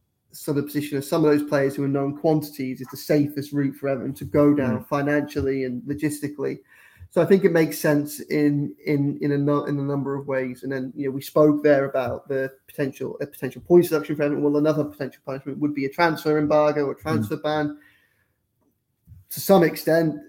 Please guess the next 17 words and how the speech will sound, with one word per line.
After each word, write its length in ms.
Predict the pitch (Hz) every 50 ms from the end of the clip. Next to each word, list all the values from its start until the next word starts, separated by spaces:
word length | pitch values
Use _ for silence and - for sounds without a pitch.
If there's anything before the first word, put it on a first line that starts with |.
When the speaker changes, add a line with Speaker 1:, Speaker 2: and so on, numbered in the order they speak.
| - -
Speaker 1:
you 200 | - - 143 127
know, 300 | 120 123 120 - - -
obviously 260 | - 151 143 - 147 143
not 100 | 135 135
in 100 | 135 123
twelve, 440 | - - 160 151 139 123 - - -
but 180 | 147 143 - - - - _ _ _ _ _ _ _ _ _ _ _ _ _ _ _ _ _ _ _ _ _ _ -
that 160 | 170 156 135 156
would 120 | 151 151
be 120 | 151 147
a 40 | 139
very, 200 | 139 143 135 -
that, 200 | - 151 - 147
that 140 | 165 165 151
would 140 | 151 151 151
be 500 | 151 143 139 139 135 139 143 139 143 - _ _ -
a 360 | 143 139 135 135 135 131 131